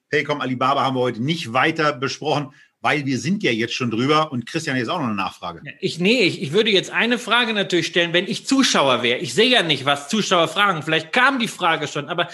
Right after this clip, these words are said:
Speaker 2: jetzt haben wir eine halbe Stunde über Aktien gesprochen, die sich top entwickelt haben in diesem Depot. Aber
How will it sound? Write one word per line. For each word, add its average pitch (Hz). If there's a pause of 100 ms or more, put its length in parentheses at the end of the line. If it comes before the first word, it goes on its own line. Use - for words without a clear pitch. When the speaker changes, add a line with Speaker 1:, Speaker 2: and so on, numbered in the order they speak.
(180)
Speaker 2:
jetzt 180
haben 233
wir 233
eine 180
halbe 240
Stunde 226
über 170
Aktien 208
gesprochen, 208 (320)
die 190
sich 180
top 233
entwickelt 135
haben 123
in 123
diesem 131
Depot. 127
Aber 202